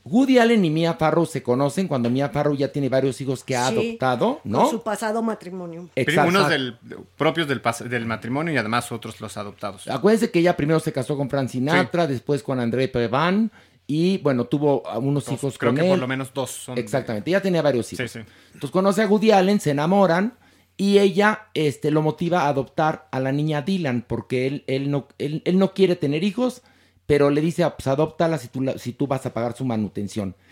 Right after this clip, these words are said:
Speaker 1: Y después resulta embarazada Mia Farrow y tienen un niño que es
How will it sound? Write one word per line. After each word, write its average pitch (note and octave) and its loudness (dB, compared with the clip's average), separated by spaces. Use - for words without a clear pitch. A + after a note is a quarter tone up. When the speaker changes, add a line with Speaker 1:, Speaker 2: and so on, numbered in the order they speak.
Speaker 1:
Y G#3 2
después G#3 6
resulta F3+ 0
embarazada E3+ 0
Mia D3+ -2
Farrow D#3 0
y C3+ -4
tienen C#3 -2
un D#3+ 0
niño C#3+ 0
que C#3 -2
es - -8